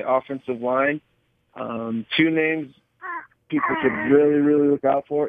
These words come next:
is Falcon and Sotelo. Those two were freshmen last year, and, you know, they'd always come up to us and – to the, to the seniors and kinda ask us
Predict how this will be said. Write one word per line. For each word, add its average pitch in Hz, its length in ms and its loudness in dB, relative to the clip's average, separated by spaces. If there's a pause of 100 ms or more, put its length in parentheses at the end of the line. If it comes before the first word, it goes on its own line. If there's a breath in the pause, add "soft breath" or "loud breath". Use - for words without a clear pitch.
(100)
is 120 60 -4 (280)
Falcon 180 580 -2 (460)
and 120 240 -4
Sotelo. 117 680 0 (640)
Those 143 220 6 (100)
two 147 440 4 (600)
were 123 160 -2 (120)
freshmen 147 420 2
last 120 340 0
year, 117 220 4
and, 113 180 2 (560)
you - 100 0
know, 117 300 0 (400)
they'd 123 140 4
always 131 220 2 (100)
come 131 160 0
up 127 180 -2
to 127 180 2
us 131 160 0 (100)
and – 113 180 -10 (480)
to 127 60 -4
the, 113 280 0 (100)
to 117 60 -6
the 117 80 -2 (120)
seniors 127 420 0
and 117 200 -6
kinda 123 220 0
ask 120 360 -2
us 120 100 -4